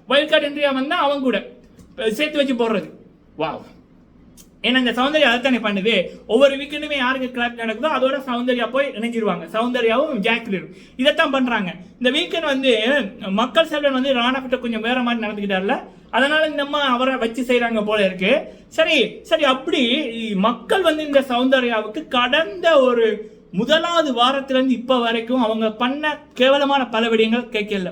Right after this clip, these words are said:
பொய்யான விடயங்கள் கேட்கல, அவங்க பேசின வார்த்தைகள், அசிங்கமான வார்த்தைகள் கேட்கல. இதெல்லாம் இந்த வாரம் வந்து மக்களை எங்க வரைக்கும் வெடிக்க வச்சிருக்குன்னா ராணா அவங்க பண்ணது. ஃபர்ஸ்ட்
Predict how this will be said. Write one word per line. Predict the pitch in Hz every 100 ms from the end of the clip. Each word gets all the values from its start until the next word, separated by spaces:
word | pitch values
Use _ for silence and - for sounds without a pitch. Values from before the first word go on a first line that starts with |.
| -
பொய்யான | 240 277 302 294
விடயங்கள் | 247 240 254 254
கேட்கல, | 233 226 214 180 -
அவங்க | - 214 196
பேசின | 277 285 262
வார்த்தைகள், | 214 262 262 262 233
அசிங்கமான | 208 262 262 220
வார்த்தைகள் | 214 226 214 247
கேட்கல. | 214 220 185 175 - - -
இதெல்லாம் | 202 214 214 247 320 349 311 -
இந்த | 202 254 277 269
வாரம் | 240 262 285 269
வந்து | 254 240
மக்களை | 220 240 240
எங்க | 226 302 349
வரைக்கும் | 302 269 262 247 190
வெடிக்க | 233 262
வச்சிருக்குன்னா | 233 208 202 196 254 - - - 190 180
ராணா | 247 339 349 294 262 285
அவங்க | 233 208
பண்ணது. | 214 220 214 175 - - -
ஃபர்ஸ்ட் | 277 277